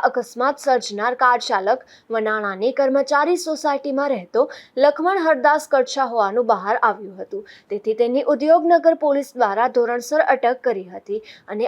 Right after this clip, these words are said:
આગળની પૂછપરછ હાથ ધરી છે. જો કે ખરેખર અકસ્માત સર્જી નાસી જનાર લખમણ જ હતો કે તે કોઈના બદલે રજૂ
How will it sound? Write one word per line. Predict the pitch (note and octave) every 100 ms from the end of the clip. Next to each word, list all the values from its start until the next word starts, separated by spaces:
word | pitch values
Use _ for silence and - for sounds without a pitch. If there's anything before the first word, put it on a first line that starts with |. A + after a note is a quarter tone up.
| -
આગળની | C4+ D4+ D#4+ F#4 F#4
પૂછપરછ | C#4+ - G#3 G3+ B3+ G#3+
હાથ | A3 F3+
ધરી | - F#3 F#3
છે. | - G3+ - - _
જો | G3+
કે | - A3+ A#3+
ખરેખર | A#3+ B3 C#4 D4+
અકસ્માત | C#4+ C#4+ C#4+ C#4+ D#4+ E4
સર્જી | D#4 B3+ - C4+
નાસી | C#4 C4+ D4+ A#3+
જનાર | B3+ G3+ A#3+ D4 - -
લખમણ | C4 D4+ D4 F4 G4
જ | F4+ D4+
હતો | C#4+ A3+ G3+
કે | - C#4
તે | D4 D4+
કોઈના | D4 D4+ E4 C#4+
બદલે | C4+ D4
રજૂ | C4 - B3